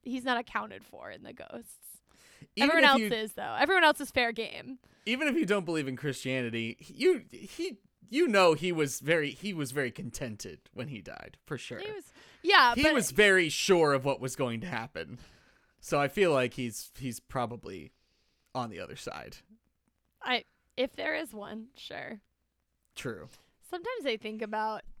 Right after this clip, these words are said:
Speaker 1: 'cause I have to go to church for my job, I think about how much better of a reader I am than the people that read.
Speaker 2: Yeah.
Speaker 1: And I'm like, "Yeah, but you're not supposed to take this from <laughs> the, the believers, Emily."
Speaker 2: <laughs>
Speaker 1: I often compare myself to them. It's a problem.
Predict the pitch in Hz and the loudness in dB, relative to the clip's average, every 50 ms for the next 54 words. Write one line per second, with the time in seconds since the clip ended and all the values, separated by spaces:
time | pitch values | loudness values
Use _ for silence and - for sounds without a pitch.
0 | - - - 277 254 240 226 226 233 233 208 - - 226 214 214 220 214 - - | -20 -10 -10 -8 -4 -2 -2 0 0 -2 -2 -2 -6 -8 -6 -6 -6 -6 -8 -8
1 | - 208 208 - - - 214 202 202 220 202 196 202 190 - - - - 214 220 | -10 -10 -10 -12 -14 -14 -14 -12 -12 -14 -12 -8 -8 -6 -6 -6 -6 -8 -10 -14
2 | _ _ _ - 240 214 247 240 254 269 254 240 226 220 214 226 214 214 214 220 | _ _ _ -10 -8 -8 -8 -6 -4 -2 0 0 0 0 0 -4 -4 -4 -4 -6
3 | - - - 208 - - 214 214 214 214 208 214 214 202 220 233 226 220 220 220 | -8 -10 -12 -12 -10 -10 -8 -8 -8 -8 -8 -10 -12 -12 -14 -14 -14 -12 -10 -10
4 | 220 220 226 233 233 233 233 240 240 226 220 214 214 - 240 214 - 214 220 214 | -8 -10 -8 -10 -10 -12 -12 -12 -12 -12 -12 -14 -14 -14 -14 -12 -12 -12 -10 -10
5 | - - 220 214 214 220 226 240 254 254 _ _ _ _ _ _ 135 135 127 240 | -10 -10 -10 -10 -10 -10 -10 -12 -14 -18 _ _ _ _ _ _ -6 -4 -4 -4
6 | 254 254 269 277 294 277 - _ - 311 302 285 285 240 262 247 269 285 294 330 | -4 -4 -4 -4 -4 -6 -8 _ 0 2 2 2 2 -2 -6 -8 -6 -6 -4 -4
7 | 339 359 - 403 370 285 302 269 262 - - 247 233 - - 233 220 220 - - | -4 -4 -4 -6 -4 -2 -2 -2 -2 -2 -4 -4 -4 -2 -2 -2 -2 -2 -4 -10
8 | 214 226 220 - - - 226 208 220 208 - _ - 254 240 - - 240 _ _ | -8 -8 -8 -10 -10 -10 -8 -8 -8 -10 -14 _ -6 -6 -6 -6 -10 -20 _ _
9 | _ _ _ _ _ - 233 202 - - 196 214 226 214 214 - - - 226 196 | _ _ _ _ _ -10 -10 -10 -10 -12 -12 -12 -12 -14 -12 -14 -12 -14 -12 -12
10 | - - 226 180 214 240 190 - - 262 - - - 262 - - 165 127 - - | -12 -12 -12 -10 -12 -12 -12 -12 -14 -14 -16 -14 -18 -18 -6 -4 -4 -4 -2 -6
11 | 185 - 196 - 185 170 - - - - - - _ _ _ _ _ _ _ _ | -4 -4 -2 -2 -2 -2 -2 -6 -16 -20 -20 -20 _ _ _ _ _ _ _ _
12 | _ _ _ _ _ _ _ _ _ _ _ _ _ - 226 214 - - - - | _ _ _ _ _ _ _ _ _ _ _ _ _ -16 -14 -14 -12 -14 -16 -16
13 | - - - 226 196 - 214 - - 202 233 214 - 277 277 214 _ 285 277 285 | -18 -16 -14 -14 -12 -12 -14 -14 -14 -16 -16 -18 -18 -18 -20 -18 _ -18 -18 -16
14 | 277 247 247 294 285 - 269 254 226 233 240 240 247 247 - 262 254 262 262 | -16 -16 -16 -18 -20 -20 -20 -16 -14 -12 -12 -12 -12 -14 -16 -16 -16 -18 -18